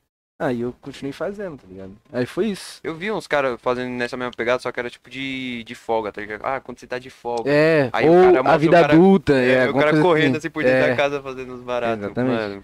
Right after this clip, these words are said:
Speaker 2: engraçado
Speaker 1: Aí foi
Speaker 2: pra
Speaker 1: isso.
Speaker 2: caralho.
Speaker 1: Aí eu, aí eu vi que a galera assim identificou muito, eu re-, recebi muita mensagem pra continuar fazendo, falando do Grajaú, eu continuei, tá ligado? E eu recebo até hoje muita mensagem, mano, de gente falando, "Nossa, você representa,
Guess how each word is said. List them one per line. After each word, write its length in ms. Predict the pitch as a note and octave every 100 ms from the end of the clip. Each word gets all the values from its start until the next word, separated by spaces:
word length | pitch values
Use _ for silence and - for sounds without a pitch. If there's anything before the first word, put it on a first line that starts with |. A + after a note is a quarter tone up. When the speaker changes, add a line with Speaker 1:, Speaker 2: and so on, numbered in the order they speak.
| -
Speaker 2:
engraçado 500 | G#2 G#2 A2+ - C3+
Speaker 1:
Aí 60 | C#3
foi 160 | F#3+
Speaker 2:
pra 80 | A3+
Speaker 1:
isso. 320 | F#3 - - -
Speaker 2:
caralho. 120 | C#3+
Speaker 1:
Aí 60 | C3+
eu, 240 | C#3+ D3 - B2
aí 360 | A#2+ A#2 B2
eu 120 | C#3+
vi 200 | C#3+ C#3+
que 100 | C#3+
a 40 | C3+
galera 280 | C3 C3+ B2+
assim 200 | - C3+
identificou 440 | C#3 - - D#3
muito, 400 | C#3+ D3 G#3+ G3+
eu 40 | D3
re-, 140 | C3+
recebi 300 | C3 A#2+ C3
muita 200 | C3+ C#3+
mensagem 640 | D3+ D3+ - C3+ D#3+ F3 G#3+ - - -
pra 140 | C3+
continuar 320 | C3+ - C3+
fazendo, 500 | C3 C3+ A#2+ C3+ F3
falando 300 | - C3 C3
do 80 | C3
Grajaú, 580 | B2+ C3+ C3 C3+ C#3 E3
eu 80 | G3+
continuei, 480 | G3+ - B3+ C4+ A#3
tá 100 | -
ligado? 180 | A2 _ _ _ -
E 20 |
eu 60 | D#3
recebo 260 | D3+ F3+
até 180 | E3+ A#3+
hoje 200 | A#3+ D#3+
muita 180 | D#3 F3+
mensagem, 460 | G3+ A#3+ G#3+ E3 C#3+
mano, 160 | A2+
de 140 | G#2 A#2+
gente 180 | B2+ -
falando, 200 | A2+ G#2
"Nossa, 260 | A2 G#2+
você 220 | G#2+ -
representa, 840 | A#2+ - A#2+ A2 G2+ A#2 A#2 -